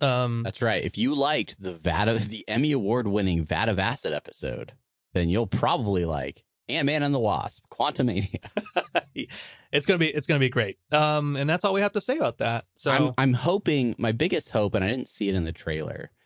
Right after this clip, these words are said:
Speaker 2: is that somehow when they're in the quantum realm, they can make the bones float up. And
Speaker 1: Hmm.
Speaker 2: if they, and if they can do that, then I think it'll, <laughs> it'll all be worth it.
Speaker 1: I, I, I, I, I think so. I think so. By the way, that,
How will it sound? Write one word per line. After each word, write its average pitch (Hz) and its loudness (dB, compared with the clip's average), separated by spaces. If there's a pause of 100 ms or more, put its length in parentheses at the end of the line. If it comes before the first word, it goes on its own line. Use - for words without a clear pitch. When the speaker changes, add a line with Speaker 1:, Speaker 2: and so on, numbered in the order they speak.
(400)
Speaker 2:
is 95 -6
that 87 -2
somehow 113 0
when 85 0
they're 78 -4
in 110 2
the 92 -2
quantum 85 -4
realm, - -10 (540)
they 92 -2
can 92 -2
make 92 -2
the - -4 (280)
bones 82 0
float - -6
up. - -12 (920)
And 85 0
Speaker 1:
Hmm. 104 -6
Speaker 2:
if 90 -4
they, 87 -2 (180)
and 90 -2
if 85 -8
they 92 -2
can 87 -2
do 90 0
that, 80 -4
then 82 -4
I 64 -8
think - -14 (240)
it'll, - -8
<laughs> - -18
it'll 92 -2
all - -2
be - 0
worth - -10
it. - -20 (260)
Speaker 1:
I, 127 2 (180)
I, 127 2 (400)
I, 120 2 (120)
I, 120 -2 (180)
I 135 4
think 117 0
so. 107 0
I 107 0
think 117 -2
so. 110 2
By 147 4
the 143 4
way, 135 2
that, 123 0